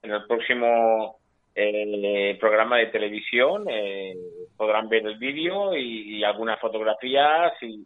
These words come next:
y, y la verdad es que es súper curioso. Lo repetimos una y otra vez y nos explica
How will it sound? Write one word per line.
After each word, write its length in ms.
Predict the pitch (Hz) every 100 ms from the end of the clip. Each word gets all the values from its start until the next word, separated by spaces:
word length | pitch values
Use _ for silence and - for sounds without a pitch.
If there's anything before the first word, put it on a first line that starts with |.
| _
y, 300 | 92 92 85 _ _ _ _ _ _
y 100 | 104
la 140 | 98 98
verdad 360 | 101 98 101
es 40 | -
que 120 | 107
es 60 | 104 -
súper 300 | 123 117 120
curioso. 420 | 113 113 123 131
Lo 120 | 113
repetimos 500 | 113 110 110 120 120 -
una 220 | 113 113
y 60 | 110
otra 180 | 110 113
vez 380 | 127 156 190 -
y 220 | 120 113
nos 180 | 110 110
explica 880 | 110 - 113 113 113 110 107 107